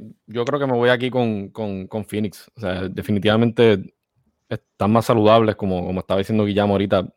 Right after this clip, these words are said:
Y realmente, aunque son una, son también rotaciones cortas, ¿no? Son ro-, rotaciones pequeñas, ¿no? En ese caso, yo creo que también, eh, los jugadores de Phoenix,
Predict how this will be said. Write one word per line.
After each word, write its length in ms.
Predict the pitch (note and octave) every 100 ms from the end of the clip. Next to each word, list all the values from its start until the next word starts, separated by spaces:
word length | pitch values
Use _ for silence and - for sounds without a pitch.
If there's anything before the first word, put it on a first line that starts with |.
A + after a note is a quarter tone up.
| _
Y 140 | G#2+
realmente, 640 | G#2+ G#2+ B2 B2+ C3+ A#2 _ _ _ _ _ _ -
aunque 220 | A#2+ A#2+
son 180 | B2+ C#3
una, 180 | D#3
son 240 | - C#3 D3+
también 340 | D#3 D3+ D#3
rotaciones 420 | D3+ C#3+ B2+ C#3
cortas, 380 | - C#3+ D3 A2
¿no? 140 | G#2+ A#2+
Son 200 | A#2 G#2+
ro-, 100 | A2
rotaciones 420 | A#2+ A#2 B2+ B2
pequeñas, 540 | A#2 G#2+ C3+ B2+ G#2
¿no? 200 | G#2+ B2
En 80 | A2
ese 140 | G#2
caso, 280 | A#2+ A#2+ C#3
yo 140 | A#2 A2
creo 160 | A#2+
que 80 | A#2+
también, 480 | B2 A#2 A#2 B2 A#2 _ _ _ _ _
eh, 300 | G#2+ G#2 F#2 - - -
los 440 | - - - B2
jugadores 540 | A#2 A#2 A2 A#2 C#3
de 100 | D3
Phoenix, 400 | C#3 C#3+ D3 C#3